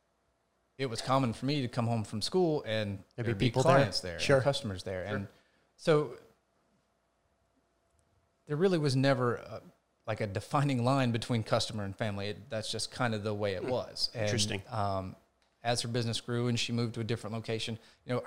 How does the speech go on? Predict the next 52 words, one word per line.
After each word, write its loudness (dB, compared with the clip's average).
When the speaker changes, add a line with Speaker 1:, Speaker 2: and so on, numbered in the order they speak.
Speaker 1:
her, 0
the -6
way 0
she -4
handles -4
her -8
customers -6
has -6
never -2
changed. -8
Speaker 2:
Mm-hmm. -2
Speaker 1:
And 0
I 4
was 4
always 4
around 4
that 0
a 0
lot 0
and, -6
and -4
grew 0
up, -2
um, -2
you -2
know, 2
taking 2
note 0
that -4
that's 2
kind -2
of -2
the 0
way -2
things -8
should -8
be -6
done. -6
Speaker 2:
Mm-hmm. 0
Speaker 1:
And, -2
um, -4
when -2
I 0
graduated 0
from -14
college, 2
I -4
graduated 0
with -4
a -8
construction -4
degree. -14